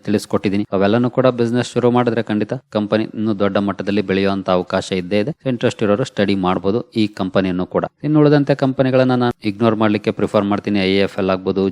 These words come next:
ಜೆ ಎಂ ಫೈನಾನ್ಷಿಯಲ್ಸ್ ಆಗ್ಬೋದು. ಇದರಲ್ಲಿ ಶ್ರೀರಾಮ್ ಫೈನಾನ್ಸ್ ಕೂಡ ಚೆನ್ನಾಗಿ ಪರ್ಫಾರ್ಮ್ ಮಾಡುವಂತ ಕಂಪನಿ, ಫಂಡಮೆಂಟಲಿ ಇದು ಕೂಡ ಚೆನ್ನಾಗಿರುವಂತ ಕಂಪನಿ. ಎಂಬತ್ತೊಂಬತ್ತು ಸಾವಿರ ಕೋಟಿ ಮಾರ್ಕೆಟ್ ಕ್ಯಾಪ್ ಇರುವಂತದ್ದು. ಇತ್ತೀಚೆಗೆ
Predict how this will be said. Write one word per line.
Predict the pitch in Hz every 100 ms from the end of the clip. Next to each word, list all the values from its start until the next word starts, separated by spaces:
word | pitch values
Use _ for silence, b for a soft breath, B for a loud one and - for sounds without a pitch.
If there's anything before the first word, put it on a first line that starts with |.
| 87
ಜೆ | 95
ಎಂ | 95
ಫೈನಾನ್ಷಿಯಲ್ಸ್ | 95 95 95 - 92 95
ಆಗ್ಬೋದು. | 90 92 95 - b b _ _ -
ಇದರಲ್ಲಿ | 151 156 151 139
ಶ್ರೀರಾಮ್ | 123 123 127 120
ಫೈನಾನ್ಸ್ | 120 120 -
ಕೂಡ | 123 -
ಚೆನ್ನಾಗಿ | 101 104 101
ಪರ್ಫಾರ್ಮ್ | 95 - 95 92
ಮಾಡುವಂತ | 98 98 92 95 -
ಕಂಪನಿ, | 92 104 104 - _
ಫಂಡಮೆಂಟಲಿ | 107 104 101 98 101 95
ಇದು | 101
ಕೂಡ | 110 107
ಚೆನ್ನಾಗಿರುವಂತ | 95 95 95 95 95 -
ಕಂಪನಿ. | 92 - 135 110
ಎಂಬತ್ತೊಂಬತ್ತು | 101 98 101 95 98
ಸಾವಿರ | 95 98
ಕೋಟಿ | 92 87
ಮಾರ್ಕೆಟ್ | - 98 -
ಕ್ಯಾಪ್ | 95 -
ಇರುವಂತದ್ದು. | 92 90 98 143 b b b b 104
ಇತ್ತೀಚೆಗೆ | - 113 110